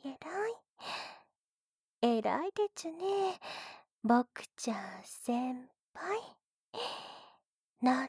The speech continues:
でなで。よしよし。いい子いい子。ボクちゃんの言っちゃう時の声、すっごく可愛かったでちゅよ。あと言っちゃう瞬間の、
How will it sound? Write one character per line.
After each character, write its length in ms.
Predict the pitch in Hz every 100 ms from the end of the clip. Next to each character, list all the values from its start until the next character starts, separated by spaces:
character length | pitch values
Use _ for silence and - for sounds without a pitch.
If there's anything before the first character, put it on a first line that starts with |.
| -
で 220 | 226 214 -
な 220 | 214 277 370
で。 1080 | - 403 - - - _ _ _ _ - 226
よ 120 | 254 277
し 500 | - - 233 - 220
よ 140 | 269
し。 300 | 370 - 370 370 - - - - _ _ -
い 260 | 285 294 285
い 40 | -
子 160 | - 202
い 300 | 208 302 320
い 40 | 330 _
子。 120 | - 311 403 453 - - - - - - - _ _ _ -
ボ 180 | 226 247
ク 160 | -
ち 140 | - -
ゃ 140 | 226
ん 60 | 208
の 100 | 190
言 120 | 202
っ 20 | 220 -
ち 100 | 262
ゃ 80 | 240
う 60 |
時 400 | 285 320 - 349
の 180 | 302 269 -
声、 320 | 285 294 277 - - -
す 240 | - - 311
っ 40 | 311 -
ご 160 | - -
く 160 | 427
可 260 | - 320 294
愛 160 | 302 302
か 180 | 277
っ 40 | 269
た 120 | - 226
で 180 | 220
ち 180 | - -
ゅ 20 |
よ。 360 | 202 220 277 359 - _ _ _ _ _ -
あ 220 | 240 240
と 200 | - 208
言 120 | 180
っ 40 | 208 _
ち 140 | -
ゃ 80 | 254
う 80 | 262
瞬 320 | - 262 262
間 360 | - 254 254 247
の、 160 | 277